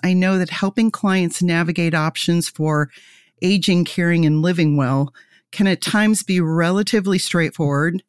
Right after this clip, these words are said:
and go according to plan. But more <laughs> times than not,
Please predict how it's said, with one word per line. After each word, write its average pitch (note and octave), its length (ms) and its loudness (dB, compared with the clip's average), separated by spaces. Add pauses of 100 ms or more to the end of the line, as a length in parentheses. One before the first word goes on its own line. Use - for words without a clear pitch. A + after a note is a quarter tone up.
and E3 240 2
go E3 180 2
according G3+ 440 0
to G#3+ 60 -2
plan. F3 560 0 (720)
But D#3+ 180 -2
more G3 220 4
<laughs> - 20 -8
times A#3+ 420 2
than D#4+ 240 2
not, F#3 600 -2